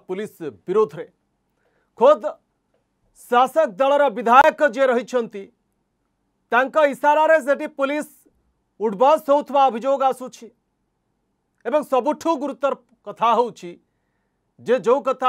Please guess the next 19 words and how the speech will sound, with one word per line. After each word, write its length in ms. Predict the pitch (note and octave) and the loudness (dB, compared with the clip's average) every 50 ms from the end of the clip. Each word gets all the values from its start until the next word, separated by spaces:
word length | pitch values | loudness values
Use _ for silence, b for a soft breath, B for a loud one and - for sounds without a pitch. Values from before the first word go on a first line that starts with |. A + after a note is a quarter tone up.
| B3+ B3 | -2 -2
କିଛି 220 | - A#3 G#3+ - A#3 | -6 -12 -14 -14 -12
ଦିନ 200 | F#3 C4+ C#4+ C#4 C4 | -8 -8 -8 -8 -6
ତଳେ 280 | - A#3+ G#3+ G3+ F#3+ E3+ - _ _ _ _ _ _ _ _ _ _ _ _ _ _ _ _ _ _ _ _ _ _ _ _ _ | -6 -6 -4 -4 -6 -8 -10 _ _ _ _ _ _ _ _ _ _ _ _ _ _ _ _ _ _ _ _ _ _ _ _ _
ଶାସକ 340 | G#3+ G#3 G#3+ G#3 - C#4 C4 F#3 C#3 | -2 0 0 0 -2 -4 -4 -4 -6
ବିଜେଡ଼ିର 400 | C#3+ G#3 F#3+ B3+ B3+ B3+ C4+ C4+ C4+ C4+ B3 - _ _ _ _ _ _ _ _ _ _ _ | -10 -6 -2 0 0 0 0 -2 -4 -4 -4 -8 _ _ _ _ _ _ _ _ _ _ _
ବରିଷ୍ଠ 320 | A#2+ E3 G#3+ C#4 - - - C4 A3 | -6 -4 -4 -4 -4 -4 -4 -4 -4
ବିଧାୟକ 380 | A#3+ G3 G#3 A3 B3+ C#4 C4 - B3+ A#3+ | -2 0 2 4 4 2 2 -2 -6 -8
ସୌମ୍ୟରଞ୍ଜନ 540 | B3 A#3+ A3+ A3+ B3 B3+ C4 B3 B3 C4+ A#3+ | -6 -8 -6 -4 -2 -2 -2 -2 -4 -6 -6
ପଟ୍ଟନାୟକ 400 | - - B3 A#3+ - B3+ B3+ B3 G#3+ | -6 -8 -10 -10 -8 -10 -10 -10 -6
ଯେଉଁଭଳି 260 | G3 A#3+ A3+ A3 A#3+ A#3 | -6 -4 -4 -4 -4 0
ଭାବରେ 320 | A3 A3 A#3 A#3+ B3+ A#3 | 0 0 0 0 -4 -6
କହୁ 200 | A#3+ A#3 G#3+ A#3 | -4 -2 -2 -2
କହୁ 180 | A3+ A#3+ A#3+ A#3+ | -2 -4 -8 -8
କହିଦେଲେ 480 | A#3+ A3+ G#3+ A3+ A3+ A3+ A#3 G#3 G3+ F#3+ - _ _ _ _ _ _ _ _ _ _ _ _ - | -6 -6 -8 -6 -4 -4 -4 -4 -6 -10 -14 _ _ _ _ _ _ _ _ _ _ _ _ -18
ଯେ, 160 | C#3 F3+ B3 B3+ B3 | -2 2 4 4 4
ଏଠି 240 | A#3 A#3+ A#3+ C#4 B3+ G#3+ F#3+ - _ _ _ _ _ _ _ _ _ _ - | 2 0 -4 -4 -4 -6 -6 -8 _ _ _ _ _ _ _ _ _ _ -16
ସ୍ୱାମୀମାନଙ୍କର 760 | - A3 A3+ A#3 A#3 C#4 D4 C#4+ C#4+ C#4 D4 C#4 C#4+ C#4+ C#4+ C#4 | -4 -2 0 0 0 0 0 0 0 0 0 -2 -2 -2 -2 -2
ସରକାର 380 | - C4+ B3+ A#3+ C4+ C4+ C4+ C4+ | -2 -4 -6 0 2 4 4 4
ଚାଲିଛି, 420 | C4 - C4+ B3+ B3+ - - - | 2 -2 -4 -4 -4 -6 -10 -16